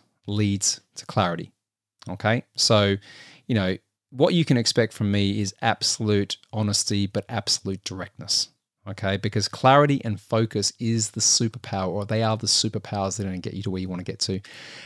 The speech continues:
And sometimes you need someone who is going to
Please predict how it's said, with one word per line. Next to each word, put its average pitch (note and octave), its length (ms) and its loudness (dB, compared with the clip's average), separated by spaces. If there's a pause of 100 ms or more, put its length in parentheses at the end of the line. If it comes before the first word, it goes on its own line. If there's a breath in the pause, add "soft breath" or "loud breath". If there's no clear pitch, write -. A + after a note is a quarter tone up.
And G#2+ 120 2
sometimes A#2 480 4
you G#2+ 80 2
need G2+ 180 2
someone G2+ 440 2
who G2 240 0
is F#2+ 180 0
going G2+ 400 2
to F#2+ 380 0